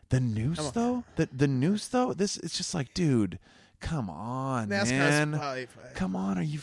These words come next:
Speaker 1: fucking
Speaker 2: left a bunch
Speaker 1: serious,
Speaker 2: of
Speaker 1: dude?
Speaker 2: times.
Speaker 1: Are you fucking?
Speaker 2: Yeah.
Speaker 1: And that's why these situations, the, the media just globs onto 'em and
Speaker 2: Yeah.
Speaker 1: just goes whole hog right off the
Speaker 2: Doesn't
Speaker 1: jump.
Speaker 2: it make you feel good?
Speaker 1: Because we, they need 'em so bad.
Speaker 2: They
Speaker 1: They
Speaker 2: need
Speaker 1: need 'em so bad. They're like, "We need this to be true," and they went with it.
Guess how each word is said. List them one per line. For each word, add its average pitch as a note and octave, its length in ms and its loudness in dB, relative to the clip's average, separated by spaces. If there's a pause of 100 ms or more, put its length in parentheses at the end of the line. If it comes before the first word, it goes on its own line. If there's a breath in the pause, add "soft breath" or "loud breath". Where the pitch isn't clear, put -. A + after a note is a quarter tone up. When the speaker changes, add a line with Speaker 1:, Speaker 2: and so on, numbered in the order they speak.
(160)
Speaker 1:
fucking - 0 -
Speaker 2:
left C3+ 100 -4
a F#3 60 0
bunch E3+ 100 -2
Speaker 1:
serious, D#3+ 520 0
Speaker 2:
of - 60 -10
Speaker 1:
dude? F#3 280 2
Speaker 2:
times. - 340 -12 (100)
Speaker 1:
Are - 100 -4
you E3+ 100 -2
fucking? F3+ 260 0
Speaker 2:
Yeah. A2 240 -10
Speaker 1:
And C3 140 2
that's G#3 200 4
why G#3 140 6
these E3+ 160 0
situations, F3 640 -2
the, C3+ 80 -10
the A2+ 160 -8
media C3 240 -2
just A2 180 -8
globs A2 360 -6
onto A#2 300 -2
'em C#3+ 100 -10
and E4 160 -4
Speaker 2:
Yeah. F4+ 40 -2
Speaker 1:
just - 160 -8
goes A2+ 240 -2
whole C3+ 240 4
hog A#2+ 340 6
right A#2 160 6
off B2+ 120 4
the B2 80 -2
Speaker 2:
Doesn't A2 160 -2
Speaker 1:
jump. C3+ 180 4
Speaker 2:
it C#4 40 2
make A#3+ 80 -2
you A#3+ 60 -4
feel C4 200 2
good? G4 160 0
Speaker 1:
Because D#3+ 400 2
we, C#3+ 300 -2 (120)
they C3+ 140 4
need D#3 260 8
'em A2+ 120 0
so D#3 260 6
bad. C#3+ 400 2
Speaker 2:
They A#3+ 80 -14
Speaker 1:
They A#3+ 340 2
Speaker 2:
need D#3+ 80 6 (140)
Speaker 1:
need G3+ 100 10
'em D#3 140 8
so F3 220 8
bad. E3+ 200 10
They're D3 80 4
like, B2+ 160 -2
"We D3+ 140 0
need C3+ 240 2
this A2+ 160 0
to A2+ 100 -4
be G2+ 140 -2
true," G2 320 -4
and A#2 120 -4
they C#3+ 60 -4
went F#3 160 -6
with D#3+ 140 -10
it. - 80 -12